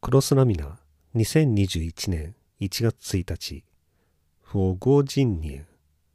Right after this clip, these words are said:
気がつけば新年。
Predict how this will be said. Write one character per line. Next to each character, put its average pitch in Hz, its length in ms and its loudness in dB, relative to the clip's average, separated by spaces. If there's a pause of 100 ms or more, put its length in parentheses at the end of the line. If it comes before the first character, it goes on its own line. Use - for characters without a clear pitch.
(1400)
気 - 160 -2
が 143 100 6
つ - 100 -10
け 165 120 2
ば 127 80 4
新 90 280 0
年。 76 240 -8